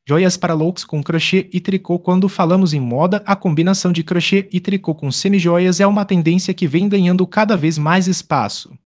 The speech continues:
Essas técnicas artesanais trazem um charme único e, quando unidas a acessórios elegantes, resultam em looks sofisticados e cheios de personalidade.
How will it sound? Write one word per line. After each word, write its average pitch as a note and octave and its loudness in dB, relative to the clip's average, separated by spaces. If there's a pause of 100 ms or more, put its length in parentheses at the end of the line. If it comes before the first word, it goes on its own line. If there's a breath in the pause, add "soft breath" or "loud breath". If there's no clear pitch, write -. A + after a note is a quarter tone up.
(180)
Essas C3 -4
técnicas D#3 -6
artesanais F3 -4
trazem F3 0
um F#3 2
charme F#3+ 0
único D#3 -2
e, G#3+ -4 (120)
quando G3 0
unidas F3 -2
a F#3+ 0
acessórios F3 -2
elegantes, F3 -2 (100)
resultam C#3+ -4
em C3+ -4
looks D3+ -4
sofisticados F3+ -2
e F#3 -4
cheios E3 0
de F3+ -4
personalidade. G3 -4